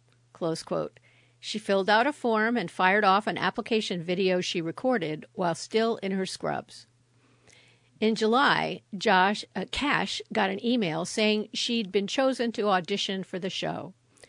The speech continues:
After completing more paperwork and participating in two mock Wheel of Fortune shows via Zoom,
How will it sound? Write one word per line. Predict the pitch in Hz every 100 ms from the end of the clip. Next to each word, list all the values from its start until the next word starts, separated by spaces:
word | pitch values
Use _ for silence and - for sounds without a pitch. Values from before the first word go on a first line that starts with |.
| _ _ _ - - _
After | - 196 190
completing | - 190 - 254 226 208 185
more | 202 262
paperwork | 240 196 175 165 160 196 -
and | 202 196
participating | 202 - 262 226 240 208 196
in | 175 185
two | - 269
mock | 208 208 208 - - -
Wheel | 208 202
of | 180
Fortune | - 190 - 180
shows | - 196 190 170
via | 175 175 165
Zoom, | 147 165 254 175 208